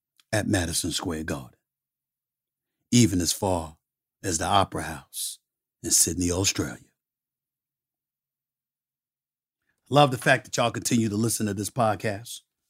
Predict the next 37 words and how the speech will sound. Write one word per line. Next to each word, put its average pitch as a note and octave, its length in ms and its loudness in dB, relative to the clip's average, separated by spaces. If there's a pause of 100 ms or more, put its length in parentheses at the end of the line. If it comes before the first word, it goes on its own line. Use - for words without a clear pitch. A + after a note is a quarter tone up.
(460)
I'm G#2 120 -4
so C#3 200 4
grateful A#2+ 420 2
and G#2+ 100 2
gratified A2 580 4
that - 180 -4
you A#2 80 0
continue G#2 420 0
to F#2+ 80 -6
do G#2+ 200 0
that. G#2+ 280 0
Thank A#2 260 0
you - 60 -8
so B2+ 220 2
much. A2 460 0 (1080)
First B2+ 320 2
month C3 240 6
of - 60 -14
the A#2 80 -2
podcast B2+ 760 4
are D#2 120 -6
in. B2+ 480 2 (760)
Everybody A#2+ 380 4
saying B2+ 380 2
that G#2 120 0
it's A2+ 160 -4
been A#2+ 220 0
a G2+ 60 0
raving A#2+ 400 4
success. - 600 2 (460)
I B2 140 4
can A2 140 0
tell B2+ 180 4
you A2 160 4
I'm A#2 140 8
not F2+ 180 6
satisfied. - 380 -4